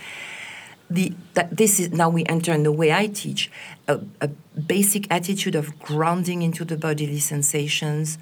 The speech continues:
of voluntary, I would say almost voluntary holiness or sa-, or sainthood, voluntary empathy to the other person.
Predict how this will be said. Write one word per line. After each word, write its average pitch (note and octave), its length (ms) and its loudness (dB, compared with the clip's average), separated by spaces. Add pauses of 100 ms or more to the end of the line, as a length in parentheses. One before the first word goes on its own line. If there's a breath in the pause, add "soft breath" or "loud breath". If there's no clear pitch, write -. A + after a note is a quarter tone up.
(420 loud breath)
of D3+ 220 2
voluntary, E3 1000 0 (440 loud breath)
I C#3+ 40 2
would D3 140 0
say D#3 160 2
almost D3+ 380 2
voluntary D3+ 540 2
holiness D3+ 680 0
or C3+ 60 -4
sa-, - 420 -2
or C#3+ 140 0
sainthood, D#3+ 680 0 (220 loud breath)
voluntary D#3+ 640 0
empathy F#3 480 0
to C#3+ 160 -10
the C#3+ 140 -4
other C#3 200 -4
person. D#3 680 -4